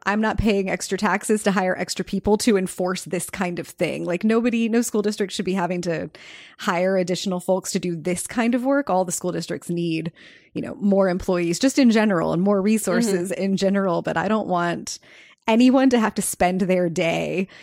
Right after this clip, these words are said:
Speaker 1: you know, combing through The Color Purple <laughs> to determine
Speaker 2: Mm-hmm.
Speaker 1: if it complies with a particular law, especially if, yeah, those books are gonna be able to come back out, uh, and be put into circulation again. This is a pretty ingenious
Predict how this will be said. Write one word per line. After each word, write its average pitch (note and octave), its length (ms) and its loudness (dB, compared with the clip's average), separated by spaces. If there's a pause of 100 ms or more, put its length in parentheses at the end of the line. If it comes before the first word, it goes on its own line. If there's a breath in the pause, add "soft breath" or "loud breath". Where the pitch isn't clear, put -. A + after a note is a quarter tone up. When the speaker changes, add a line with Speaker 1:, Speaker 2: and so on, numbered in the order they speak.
Speaker 1:
you F#3+ 80 -2
know, G3+ 100 -2
combing A3 640 2
through G3 400 2
The F3+ 80 0
Color F#3 360 0
Purple G3+ 500 2
<laughs> - 180 -8
to - 140 2
determine F#3+ 640 2
Speaker 2:
Mm-hmm. G#3 400 0
Speaker 1:
if G#3 140 4
it G#3+ 100 0
complies G#3 400 2
with G#3 120 2
a F#3+ 40 -2
particular G3+ 600 0
law, F#3 320 2
especially D4 800 -2
if, - 400 -2
yeah, F#3+ 240 -4
those F#3 220 -2
books - 240 -4
are F#3+ 40 -2
gonna F#3 160 -2
be F3 120 -2
able E3+ 140 -2
to - 80 -4
come F3 260 -4
back E3+ 240 -2
out, D#3+ 340 -2 (400 loud breath)
uh, D#3+ 160 -4
and E3 140 -4
be E3+ 100 -4
put F3 160 -2
into E3+ 180 -6
circulation E3 840 -4 (380 loud breath)
again. F#3+ 400 0
This A#3+ 180 2
is D#4 160 2
a C#4+ 380 2
pretty C#4 300 0
ingenious A#3+ 800 0